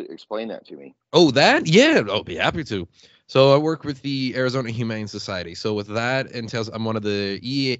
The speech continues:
Speaker 2: E A M Ts. So it's Emergency Animal Medical Technician. So sometimes I have an undercover vehicle, sometimes I have an animal ambulance, and we go out and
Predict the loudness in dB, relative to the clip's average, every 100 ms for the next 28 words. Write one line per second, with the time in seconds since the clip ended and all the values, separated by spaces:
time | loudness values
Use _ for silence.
0 | -6 -4 -4 -2 0 0 -2 -4 -6 -6
1 | -8 -8 -14 -10 -10 -6 -2 0 -2 -8
2 | -10 -8 -8 -6 -6 -8 -10 -14 -14 -16
3 | -16 -16 -20 -18 -14 -14 -16 _ _ _
4 | _ -4 -2 -2 -2 -4 -4 -4 -2 -4
5 | -4 -4 -2 -2 -2 -2 -6 -6 -8 -10
6 | -8 -8 -8 -8 -8 -6 -4 -4 -4 -4
7 | -6 -8 -10 -12 -12 -4 0 2 2 0
8 | -4 -12